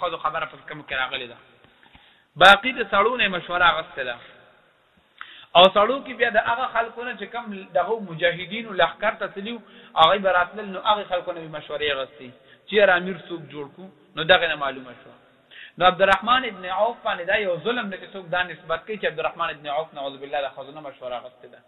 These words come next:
دا بالکل ظلم خبره ده. او باقي دا خبره چې که د سړو نه هم اخیستې، نو انتخابات وشو که نه؟ انتخابات وشو. نو موږ وایو څنګه انتخابات وشو؟ د حضرت عمر په دور کې څومره علاقه وه، د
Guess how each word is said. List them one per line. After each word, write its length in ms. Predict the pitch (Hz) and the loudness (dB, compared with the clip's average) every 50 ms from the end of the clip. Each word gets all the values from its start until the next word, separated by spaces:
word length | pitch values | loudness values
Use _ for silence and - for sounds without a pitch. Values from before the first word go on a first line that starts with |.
| _ _ _ _ - - - - - - | _ _ _ _ -20 -20 -20 -12 2 8
دا 80 | 165 180 175 180 | 8 8 8 8
بالکل 300 | 196 190 - 170 151 151 | 4 -6 -6 -8 -8 -6
ظلم 240 | 151 147 143 131 127 - | -6 -6 -6 -8 -10 -10
خبره 240 | 127 123 123 120 117 | -12 -12 -12 -14 -18
ده. 100 | 120 123 _ _ _ _ _ - - - - - - | -20 -20 _ _ _ _ _ -20 -20 -20 -2 6 8
او 80 | 180 190 190 165 202 | 8 8 10 8 6
باقي 260 | 208 214 214 - 269 | 6 6 4 0 -2
دا 200 | 214 202 220 277 294 - | 2 6 6 6 6 4
خبره 340 | 240 214 202 196 202 220 254 285 269 - - - - - - | 0 0 2 2 4 4 4 2 2 -4 -16 -18 -20 -16 -12
چې 60 | - 208 202 | -10 -8 -6
که 80 | 214 | -4
د 100 | 202 202 190 - | -4 -4 -4 -4
سړو 220 | 196 196 214 254 285 285 | -2 0 2 2 2 2
نه 120 | 277 262 | 0 0
هم 100 | 247 233 | 0 0
اخیستې، 320 | 220 208 220 220 - - 208 | 0 -2 -2 -4 -8 -12 -14
نو 60 | 190 185 175 | -14 -14 -14
انتخابات 560 | 170 175 180 - 175 170 170 202 226 220 - | -12 -10 -4 0 0 0 2 2 0 -2 -2
وشو 240 | 208 226 214 - 196 | -8 -16 -16 -16 -16
که 120 | 160 151 135 | -12 -12 -12
نه؟ 140 | 131 123 120 - _ _ _ _ _ _ _ _ _ _ _ _ _ _ - | -12 -12 -18 -20 _ _ _ _ _ _ _ _ _ _ _ _ _ _ -16
انتخابات 580 | 143 139 147 175 160 156 156 151 160 180 190 190 - | -14 -10 -6 -4 -2 0 0 0 2 0 -2 -2 -4
وشو. 300 | 170 175 175 151 147 135 127 117 _ _ - - - _ - | -10 -14 -14 -14 -16 -20 -20 -20 _ _ -20 -20 -20 _ -10
نو 80 | 143 151 | -8 -8
موږ 160 | 175 190 185 | -6 -6 -4
وایو 180 | 180 185 180 180 | -4 -6 -6 -6
څنګه 140 | 208 214 226 | -10 -8 -6
انتخابات 580 | 240 233 220 226 208 202 196 185 180 180 175 170 170 | -8 -6 -6 -4 0 2 2 2 2 0 -2 -2 -4
وشو؟ 240 | 160 151 156 139 127 117 - - - - - - | -10 -18 -18 -18 -20 -20 -20 -20 -20 -20 -6 -2
د 20 | 156 160 160 | -2 0 0
حضرت 340 | 180 180 175 185 180 180 185 | 0 0 0 0 -2 -2 -2
عمر 400 | 190 175 180 180 185 214 240 247 240 - | -6 -8 -8 -6 -2 -2 -2 -2 -4 -6
په 80 | 190 180 | -8 -8
دور 360 | 165 170 190 208 226 240 226 208 - | -4 -4 -2 -2 -2 -2 -4 -6 -6
کې 160 | 190 185 190 208 226 240 226 - - - - - - - - - - - - | -6 -6 -4 -6 -6 -8 -12 -14 -18 -20 -20 -20 -20 -18 -18 -16 -16 -10 -2
څومره 680 | - 254 254 247 247 254 233 226 226 226 220 214 208 196 185 185 | 0 2 2 2 0 -4 -6 -10 -6 0 2 6 6 6 6 4
علاقه 380 | 185 185 185 180 180 - 240 262 254 | 2 2 0 -2 -4 -4 -2 0 4
وه، 120 | 233 196 165 | 6 6 6
د 100 | 147 | 4